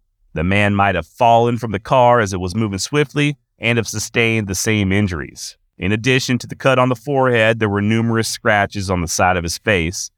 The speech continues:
End of quote. And man, oh man, am I glad that journalists have learned how to write a little bit better than they did back in those days. That was painful to read. But all right, so the cause of death still isn't certain, right?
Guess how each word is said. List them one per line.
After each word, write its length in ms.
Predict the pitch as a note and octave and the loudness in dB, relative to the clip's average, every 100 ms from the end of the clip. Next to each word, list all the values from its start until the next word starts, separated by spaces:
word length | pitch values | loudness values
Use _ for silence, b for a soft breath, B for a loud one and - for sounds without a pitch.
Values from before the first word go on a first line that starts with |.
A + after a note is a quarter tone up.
| _ _ _ - | _ _ _ -4
End 220 | G#2 F2+ | -2 -2
of 160 | E2+ | -6
quote. 300 | - B2+ F#2+ - _ _ _ _ - | -2 0 0 -4 _ _ _ _ -10
And 220 | D#2 F2 | -4 0
man, 280 | E3+ F#3+ G3+ | 2 2 2
oh 100 | G3 | 0
man, 320 | F3+ D3+ D3+ | 2 2 2
am 100 | C#3+ | 2
I 100 | C3 | 2
glad 480 | B2+ D3 C3 B2+ A#2+ | 2 2 4 4 2
that 200 | F#2+ - _ - | -2 -4 _ -4
journalists 440 | B2 A2+ A2 - | -2 0 -2 -4
have 120 | G2 | -2
learned 200 | A#2 A2+ | 0 2
how 80 | G#2+ | 0
to 80 | G2+ | 0
write 300 | C3 B2 A#2 | 2 2 0
a 80 | G#2 | -4
little 380 | C#3+ F3+ E3+ | -2 -2 0
bit 180 | D#3 D3 | -2 0
better 420 | B2+ B2+ B2 C#3+ - _ | 2 2 2 -2 -8 _
than 100 | A2+ | -2
they 100 | A2 | 0
did 200 | A2 A2 | 2 2
back 200 | G#2+ G#2 | 2 2
in 80 | G2 | 0
those 220 | G2+ F#2 | 0 0
days. 420 | D2 A1 G1+ - _ _ | -6 -10 -12 -20 _ _
That 120 | A#2 | -2
was 140 | A#2 - | -2 -4
painful 520 | - D#3+ D3 B2+ A#2 | -4 0 0 0 -2
to 60 | |
read. 320 | G2 E2+ - _ _ _ _ - | 0 -2 -6 _ _ _ _ 0
But 80 | |
all 140 | B2 A2 | 4 4
right, 200 | D#2 - _ _ | 0 -8 _ _
so 160 | - B2 | -6 -4
the 100 | A2+ | -2
cause 340 | - D#3+ D3+ | 2 2 2
of 120 | C3 | -2
death 260 | A#2 C#3 B2+ | 0 2 2
still 380 | - - C3 A#2+ | -4 0 2 2
isn't 260 | G2 G2 | 0 -4
certain, 380 | - G2+ E2 A#1+ - | -2 -2 -2 -8 -4
right? 260 | G#2 A2 | -2 -2